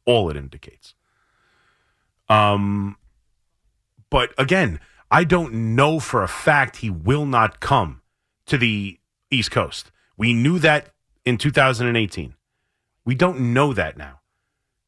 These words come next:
And I want to trade for him to make sure that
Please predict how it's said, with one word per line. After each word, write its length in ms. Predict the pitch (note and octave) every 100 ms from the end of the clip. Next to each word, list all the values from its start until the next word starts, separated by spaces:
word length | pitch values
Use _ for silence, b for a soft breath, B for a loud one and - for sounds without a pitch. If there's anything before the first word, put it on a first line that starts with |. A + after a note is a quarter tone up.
| _
And 120 | A2
I 60 | A2+
want 220 | B2 E3
to 60 | D3+
trade 320 | - C#3 B2
for 260 | - A#2 A2+
him 160 | A2 b b -
to 120 | G2
make 360 | G#2 C3+ C3
sure 640 | - - - D#3+ C3 F2+ F#2 b b -
that 240 | A2+ -